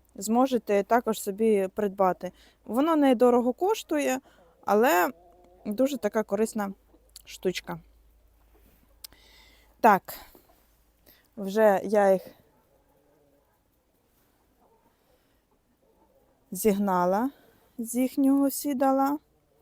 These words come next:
Е, хай вони вже сідають, гуляють, наїдаються.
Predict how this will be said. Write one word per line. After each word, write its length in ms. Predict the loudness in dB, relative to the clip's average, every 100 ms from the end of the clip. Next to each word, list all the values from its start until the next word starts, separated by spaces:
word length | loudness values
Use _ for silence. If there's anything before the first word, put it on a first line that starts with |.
| _ _ _ _ _ -16 -16 -14 -18 -18 _ _ _ _ _ _ _ _ _ _ _ _ -10
Е, 680 | -8 -8 -8 -8 -8 -8 -12 _ _ _ _ _ _ _ _ _ _ _ _
хай 260 | 0 2
вони 300 | 2 -2 -2
вже 340 | -2 -2 -2 -6 _ _ _ _ _ _ _ _ _
сідають, 680 | -8 0 6 6 8 4 2
гуляють, 880 | 0 2 4 6 6 4 0 -10 _ -8
наїдаються. 1080 | -2 0 0 2 2 2 -2 -4 -8 -8